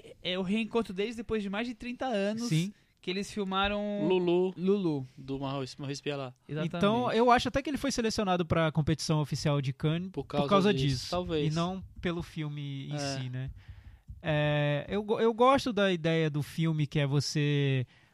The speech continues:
Speaker 2: um filho morto conse-, consegue reunir os pais que já, já estão divorciados num lugar no meio do nada,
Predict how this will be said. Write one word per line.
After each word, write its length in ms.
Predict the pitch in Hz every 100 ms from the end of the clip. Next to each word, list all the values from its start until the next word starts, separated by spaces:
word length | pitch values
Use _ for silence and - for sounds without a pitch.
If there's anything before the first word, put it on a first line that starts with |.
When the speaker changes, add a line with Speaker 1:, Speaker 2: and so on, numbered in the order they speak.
| _
Speaker 2:
um 340 | 151 147 165 147
filho 380 | - 175 196 170
morto 680 | 147 156 185 - 196 180
conse-, 460 | - 175 - 165 151 -
consegue 400 | 151 - 156 151
reunir 600 | 156 147 139 151 147 139 _ _ -
os 160 | 147 135
pais 300 | - 147 147
que 80 | -
já, 140 | 135 135
já 380 | - - 147 135
estão 340 | - 151 143
divorciados 1080 | 139 139 131 - 135 143 165 165 185 - - _ _ _ _ -
num 280 | 143 156 156
lugar 460 | 147 151 151 139
no 140 | 143 147
meio 220 | 156 156
do 100 | 147
nada, 560 | 135 139 165 190 214